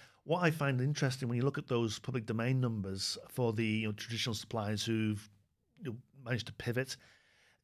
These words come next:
not all of their exam volume has gone on to remote invigilation. It's between thirteen and eighteen percent, um, in terms of that, that transition, which is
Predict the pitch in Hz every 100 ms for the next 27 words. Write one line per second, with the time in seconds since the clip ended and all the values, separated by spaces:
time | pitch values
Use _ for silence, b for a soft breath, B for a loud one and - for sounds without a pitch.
0 | 135 156 156 147 127 120 120 131 110 131
1 | 139 123 117 110 107 117 123 107 110 120
2 | 120 127 - 120 110 117 120 110 110 101
3 | 107 107 110 104 - 104 - - - -
4 | 127 - 135 127 131 127 117 117 117 117
5 | 107 101 131 123 - - 117 113 110 107
6 | - 101 117 110 113 - 127 104 - 113
7 | 110 104 123 123 135 -